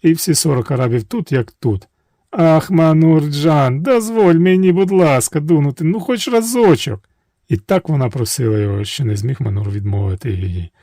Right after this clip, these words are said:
Взяла царівна сопілку, дунула один раз, і всі сорок арабів з'явилися з-під землі. "Дочка царя!"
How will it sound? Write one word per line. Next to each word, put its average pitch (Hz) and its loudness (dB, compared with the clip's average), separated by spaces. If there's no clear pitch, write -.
Взяла 101 -4
царівна 123 -4
сопілку, 104 -4
дунула 131 2
один 107 0
раз, 101 -6
і 185 2
всі 156 0
сорок 120 -2
арабів 107 -2
з'явилися 101 -2
з-під 110 -10
землі. 95 -4
"Дочка 170 2
царя!" 175 4